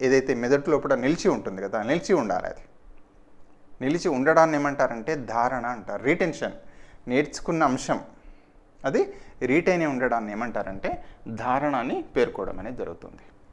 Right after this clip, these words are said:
మళ్ళీ ఏం చేస్తున్నాడు పిల్లవాడు, ఎలా ఉంటుందంటే ఏమన్నారు ఇక్కడ, పునరుత్పాదన, రీప్రొడ్యూస్ చేస్తున్నాడు. ఏమంటుంది అంటే ఏమంటున్నాడు, పిల్ల ఏమంటుందంటే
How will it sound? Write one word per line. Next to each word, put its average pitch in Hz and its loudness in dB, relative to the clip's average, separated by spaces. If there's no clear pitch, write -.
మళ్ళీ 190 6
ఏం 208 4
చేస్తున్నాడు 208 4
పిల్లవాడు, 175 8
ఎలా 147 10
ఉంటుందంటే 170 4
ఏమన్నారు 175 2
ఇక్కడ, 208 2
పునరుత్పాదన, 175 6
రీప్రొడ్యూస్ 156 4
చేస్తున్నాడు. 110 -2
ఏమంటుంది 185 6
అంటే 180 4
ఏమంటున్నాడు, 190 4
పిల్ల 143 6
ఏమంటుందంటే 175 2